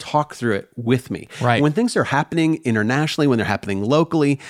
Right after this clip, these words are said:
Speaker 1: when they're happening in our own hearts, or when they're happening culturally, I wanna address them. And I wanna
Speaker 2: Yeah.
Speaker 1: explain, "Hey, we're not gonna watch that movie 'cause I don't believe it honors the Lord, and here's why.
Speaker 2: Right.
Speaker 1: And we're not gonna read that book. It doesn't honor the Lord. Here's why. Here's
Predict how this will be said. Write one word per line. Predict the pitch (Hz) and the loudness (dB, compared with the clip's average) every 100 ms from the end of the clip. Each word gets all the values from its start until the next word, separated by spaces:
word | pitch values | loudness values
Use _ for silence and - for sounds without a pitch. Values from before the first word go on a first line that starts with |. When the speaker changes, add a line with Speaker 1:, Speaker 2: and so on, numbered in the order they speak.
| - | -10
Speaker 1:
when | - 117 | -2 0
they're | |
happening | 107 123 123 117 | 2 0 0 -2
in | |
our | 104 | -2
own | 104 | -2
hearts, | 101 - 190 180 - | -4 0 2 2 -2
or | 131 | -2
when | 113 | 0
they're | 110 | 0
happening | 139 - 113 | -2 -2 -6
culturally, | - 185 - 120 113 | -2 -4 -4 -4 -4
I | - 165 | -4 0
wanna | 180 165 | 2 2
address | 123 131 131 | 2 0 0
them. | 107 98 | -6 -6
And | 117 | -2
I | 135 | 0
wanna | 151 | 2
Speaker 2:
Yeah. | 131 | 0
Speaker 1:
explain, | 117 151 | 0 2
"Hey, | 113 123 - - - | 2 0 -4 -20 -10
we're | - | 0
not | 170 | 0
gonna | 170 | 2
watch | 156 151 | 2 2
that | 143 | 2
movie | 135 135 | 0 0
'cause | 127 113 | 0 0
I | 113 | 0
don't | 123 | 2
believe | 127 117 | 2 2
it | 107 | 2
honors | 110 110 | 0 0
the | 107 | -2
Lord, | 104 110 101 | 0 0 0
and | |
here's | 95 101 98 | -2 -4 -4
why. | 90 - - | -8 -10 -12
Speaker 2:
Right. | 123 131 | -6 -2
Speaker 1:
And | 107 | 0
we're | 110 | 2
not | 123 | 2
gonna | 135 | 2
read | 135 131 | 0 2
that | 151 | 2
book. | 165 123 - | 2 -2 -4
It | 101 | -6
doesn't | 107 104 107 | -4 -2 0
honor | 104 107 | 0 -2
the | |
Lord. | 113 127 - | -2 -4 -4
Here's | 110 107 | -6 -4
why. | 120 120 | -6 -6
Here's | - 139 | 0 0